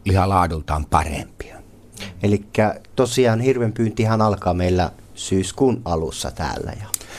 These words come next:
Speaker 1: Joo, meillä on syyskuun ensimmäinen päivä alkaa ja, ja siinä tulee sitten kiimarauhoitus kahdeskymmenesyhdeksättä. Nyt meillä on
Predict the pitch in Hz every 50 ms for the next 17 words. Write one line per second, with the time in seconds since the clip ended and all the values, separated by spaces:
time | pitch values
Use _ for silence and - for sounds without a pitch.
0 | - - - 147 139 131 123 131 131 143 139 143 185 185 160 - - 151 147 147
1 | - 170 180 165 139 139 127 120 113 - 117 113 117 127 135 143 131 120 - -
2 | 113 110 110 110 107 107 - - - - - 113 113 110 110 113 113 - - -
3 | - - - - - - - 160 165 170 175 185 185 170 151 175 170 - 170 -
4 | - 208 196 180 147 127 120 123 117 113 101 98 104 98 101 - - 123 135 147
5 | - 135 139 135 127 - - - - 131 135 131 113 - - - 98 90 - -
6 | 101 95 98 - - - - 113 127 - - 113 110 107 104 101 101 101 101 101
7 | 101